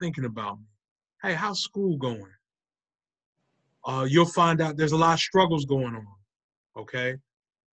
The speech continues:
I've had to reach in my pocket and buy kids laptops. I'm failing school because my laptop don't work right, you know, or we can't afford one.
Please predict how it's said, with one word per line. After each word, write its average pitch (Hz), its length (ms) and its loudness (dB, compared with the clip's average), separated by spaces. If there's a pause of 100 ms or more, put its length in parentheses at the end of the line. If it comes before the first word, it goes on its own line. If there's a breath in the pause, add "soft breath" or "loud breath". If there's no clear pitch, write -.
(120)
I've 139 140 -2
had 160 180 4
to 143 60 4
reach 170 240 2
in 170 80 4
my 160 240 4
pocket 160 400 0 (420)
and 127 120 -6
buy 156 160 2
kids 147 320 0
laptops. 143 640 -2 (160)
I'm 139 100 -2
failing 262 460 2
school 190 560 0 (180)
because 156 240 0
my 160 120 2
laptop 165 540 2
don't 143 220 -6
work 135 240 -6
right, 107 120 -14 (2250)
you 131 140 -8
know, 135 320 -6 (360)
or 139 120 0
we 180 140 4
can't 185 280 4
afford 165 500 6
one. 123 200 -8